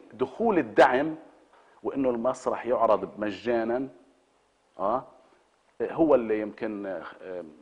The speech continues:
خلينا نقول عطل هذه ال-، الاستمرارية. بس الناس برضو خلينا نقول زهقت من المسرحيات هذه اللي، اللي المدعومة اللي بتحمل فكر معين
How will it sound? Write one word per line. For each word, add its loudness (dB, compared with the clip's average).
خلينا -6
نقول -2
عطل -4
هذه -4
ال-، -4
الاستمرارية. -6
بس -4
الناس 0
برضو 2
خلينا -4
نقول -2
زهقت -6
من -4
المسرحيات -4
هذه -4
اللي، -6
اللي -6
المدعومة -4
اللي -6
بتحمل -10
فكر -8
معين -6